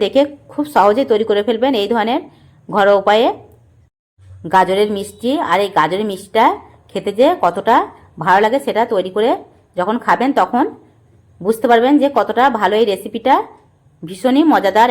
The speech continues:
একটা মিষ্টি। এইভাবে আমি পুরো এই সবুজ কালারটাকেও দিয়ে দিয়েছি, আর এটাকে আমি ঠান্ডা করে নেব চার পাঁচ ঘন্টা মতো, তারপর এটাকে আমি পিস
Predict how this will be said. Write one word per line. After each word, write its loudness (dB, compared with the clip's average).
একটা -2
মিষ্টি। -6
এইভাবে 2
আমি 2
পুরো 2
এই 2
সবুজ -2
কালারটাকেও 0
দিয়ে 0
দিয়েছি, 0
আর 2
এটাকে 0
আমি -2
ঠান্ডা 0
করে -2
নেব -2
চার 2
পাঁচ 0
ঘন্টা -2
মতো, -2
তারপর 2
এটাকে 0
আমি -2
পিস -6